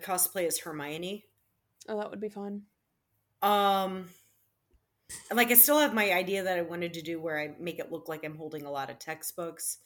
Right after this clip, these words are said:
Speaker 1: but they're, like, cereal boxes and stuff, you know, glued together, so it's not actually heavy.
Speaker 2: Mm-hmm.
Speaker 1: Um, I just, I'm very nervous about trying to pull that off, and I,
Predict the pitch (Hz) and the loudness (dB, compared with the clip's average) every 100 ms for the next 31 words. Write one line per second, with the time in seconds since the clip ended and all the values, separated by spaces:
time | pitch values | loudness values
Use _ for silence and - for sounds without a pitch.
0 | - - _ - 196 190 160 156 - - | -20 -20 _ -6 0 0 0 -2 4 6
1 | 202 175 180 170 170 165 - - 156 165 | 6 4 0 0 0 0 -2 -6 -4 -2
2 | 170 170 151 - 165 160 160 156 156 151 | -2 -2 -4 -6 -8 -8 -8 -8 -6 -6
3 | 160 - 165 - 180 156 156 156 - 151 | -6 -8 -8 -6 -4 -2 -2 -4 -6 -8
4 | 135 - 175 208 254 - - 226 208 208 | -10 -8 -4 -4 -4 -8 -8 -4 -2 -4
5 | 208 - 208 208 202 196 180 - _ _ | -6 2 4 6 4 0 -6 -12 _ _
6 | _ _ _ _ _ - _ _ _ _ | _ _ _ _ _ -20 _ _ _ _
7 | _ _ _ _ _ _ _ _ _ - | _ _ _ _ _ _ _ _ _ -10
8 | - 202 190 - 190 190 165 170 170 160 | -4 -2 0 0 0 -4 -2 -2 -2 -4
9 | 156 156 - 156 - - 160 151 - 160 | -6 -4 -4 -4 -10 -12 -12 -12 -12 -10
10 | 156 139 - 135 139 147 - - 156 - | -6 -6 -6 -6 -8 -8 -14 -10 -4 -2
11 | 202 | -2